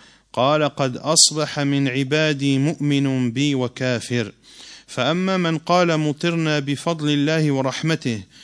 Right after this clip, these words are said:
فذلك مؤمن بي كافر بالكوكب، وأما من قال: مطرنا بنوء كذا وكذا، فذلك كافر بي مؤمن بالكوكب. ولهما من حديث ابن عباس معناه،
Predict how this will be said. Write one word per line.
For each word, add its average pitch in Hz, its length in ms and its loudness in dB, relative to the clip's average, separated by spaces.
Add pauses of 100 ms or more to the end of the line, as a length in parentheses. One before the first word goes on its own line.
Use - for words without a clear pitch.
(120)
فذلك 151 640 0
مؤمن 147 720 0
بي 143 240 2
كافر 131 640 -2
بالكوكب، 120 800 -4 (420)
وأما 147 480 0
من 139 220 0
قال: 151 440 2
مطرنا 139 680 0
بنوء 127 560 0
كذا 139 460 0
وكذا، 127 680 0 (340)
فذلك 131 840 0
كافر 123 680 -2
بي 113 380 -6
مؤمن 127 800 -2
بالكوكب. 120 920 -4 (340)
ولهما 175 560 2
من 147 180 0
حديث 147 500 -4
ابن 131 160 -2
عباس 135 640 0
معناه، 135 680 0